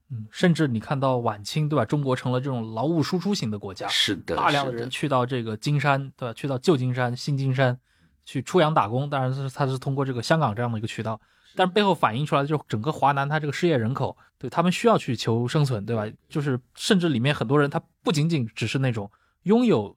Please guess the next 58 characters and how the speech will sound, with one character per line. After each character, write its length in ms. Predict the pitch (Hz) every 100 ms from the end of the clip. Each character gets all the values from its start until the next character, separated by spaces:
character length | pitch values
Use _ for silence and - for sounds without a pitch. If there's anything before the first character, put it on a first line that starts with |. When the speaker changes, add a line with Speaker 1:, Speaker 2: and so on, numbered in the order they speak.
| -
Speaker 1:
出 180 | - 147
海 220 | 139 104
文 160 | 104
化 160 | 117 143
的 80 | 120
这 100 | 113
些， 140 | 113
比 100 | 110
如 80 | 107
潮 220 | - 113
汕 200 | 127 139 117
海 140 | 120
边 160 | 113 160
的 80 | 135
人， 120 | 95 _ _ _
他 100 | -
有 60 | 175
大 160 | 202
量 120 | 180 160
的 60 |
什 40 | 151
么 60 |
江 260 | 170 202 208
西 200 | 208 202
人 200 | 139 113
啊、 140 | 113
湖 160 | - 160
南 200 | 185 151
人 180 | 131 120
啊， 140 | 117 -
Speaker 2:
嗯。 240 | 101 101 87
Speaker 1:
其 40 |
实 100 | 165
都 140 | 170 214
参 200 | 214 196
与 60 |
到 100 | 123
这 120 | 117 170
股 100 | 120
浪 140 | 135
潮 160 | - 123
里 60 |
面 120 | 113 85
去。 160 | - -
Speaker 2:
是 220 | - 104
的。 100 | - - _ _
Speaker 1:
那 80 | 175
前 160 | -
面 120 | 247 214
提 120 | 165
到 120 | 190
了 80 | 143
像 220 | 185 156
运 220 | 208 294 127
河， 300 | - 104 127
它 220 | - -
其 240 | - - 110
实 180 | 117